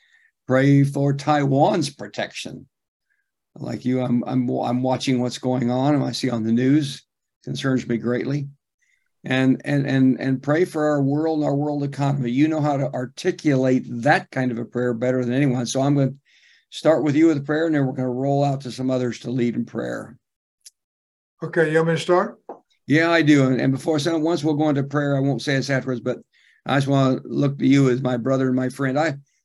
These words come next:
Speaker 1: had the privilege of traveling with Mark, been with him in Jerusalem. I've heard him speak there.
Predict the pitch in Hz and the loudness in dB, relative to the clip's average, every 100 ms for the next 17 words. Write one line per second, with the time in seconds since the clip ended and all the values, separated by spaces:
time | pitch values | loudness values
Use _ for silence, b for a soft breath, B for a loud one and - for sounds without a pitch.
0 | - 151 156 175 180 160 151 139 185 180 | -6 -4 0 2 2 2 -2 0 0 2
1 | 160 135 131 127 127 - _ _ _ - | 2 0 0 -4 -4 -8 _ _ _ -4
2 | 135 147 147 143 110 127 151 143 151 147 | 0 2 2 2 0 2 2 2 -2 -4
3 | 139 143 143 139 - 143 139 139 139 135 | -4 -4 -2 -4 -6 -8 -2 0 0 0